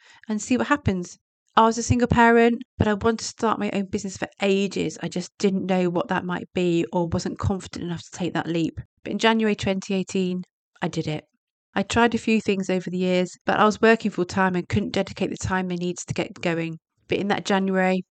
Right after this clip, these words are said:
I decided that not only did I need to be there for my children, but that I would give entrepreneurship a go and do something for me.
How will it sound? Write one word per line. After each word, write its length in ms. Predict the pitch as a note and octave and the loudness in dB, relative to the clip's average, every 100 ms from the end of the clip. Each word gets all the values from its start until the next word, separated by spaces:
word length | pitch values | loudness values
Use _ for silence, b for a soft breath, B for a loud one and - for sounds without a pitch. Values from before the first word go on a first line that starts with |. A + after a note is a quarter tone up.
| - | -2
I 100 | - | 0
decided 520 | F#3+ - F#3+ F#3+ F#3 | 0 0 0 2 0
that 180 | F3 C#3 | -2 -2
not 140 | G3 | -4
only 200 | - G3+ | -2 -2
did 160 | G3+ F#3+ | -2 -4
I 60 | F#3+ | -4
need 160 | F#3+ | -4
to 80 | - | -4
be 80 | F#3+ | -2
there 160 | F#3 | -2
for 140 | F3+ F3+ | -2 -6
my 80 | F3+ | -8
children, 560 | - F3+ F3 F3+ F3 - | -4 -2 0 0 -2 -4
but 100 | - | -8
that 60 | F#3 | -6
I 40 | |
would 160 | F3+ - | -6 -2
give 140 | G#3+ | 0
entrepreneurship 840 | G3 G3 F#3+ - F#3+ F#3+ F#3+ - - | 0 -2 -4 -6 0 0 0 -4 -10
a 40 | - | -2
go 260 | F#3+ F3+ | 2 2
and 120 | E3 E3 | 0 -2
do 120 | E3+ | -4
something 360 | - G3+ E3+ | -4 -6 -6
for 200 | F#3+ - | -8 -6
me. 340 | F3+ F3+ F3+ | -2 0 -2